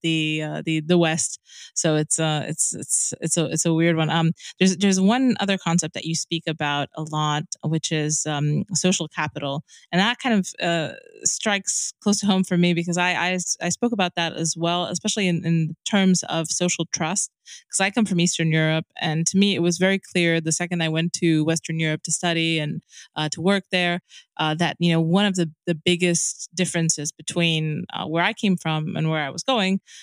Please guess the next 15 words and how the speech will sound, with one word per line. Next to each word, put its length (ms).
uh, 240
is 460
that 300
differential 600
in, 360
in 200
social 340
trust 400
and 180
the 60
fact 320
that, 240
you 120
know, 120
it's, 240